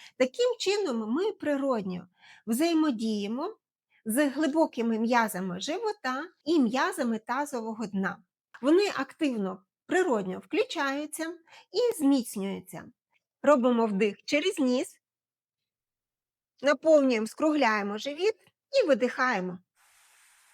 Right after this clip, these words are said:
Видихаємо зі звуком «ф». І таким чином ми зсередини підтягуємо м'язи живота, робимо їх мі-, більш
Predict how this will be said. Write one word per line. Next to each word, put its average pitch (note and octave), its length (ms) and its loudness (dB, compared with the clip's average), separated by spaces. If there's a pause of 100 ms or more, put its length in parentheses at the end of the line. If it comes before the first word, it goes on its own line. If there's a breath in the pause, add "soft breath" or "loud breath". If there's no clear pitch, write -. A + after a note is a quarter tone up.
(3000)
Видихаємо D#4 680 2
зі B3 180 0
звуком D4+ 460 -4
«ф». - 240 -12 (400)
І F4 100 -10
таким C4+ 360 -6
чином E4 360 -2
ми D4 160 0
зсередини A#3+ 840 -6
підтягуємо A#3 1080 -6
м'язи A#3+ 460 -4
живота, A#3+ 840 -8
робимо A3+ 400 -4
їх G#3 300 -12
мі-, A#3 260 -8
більш B3+ 400 -8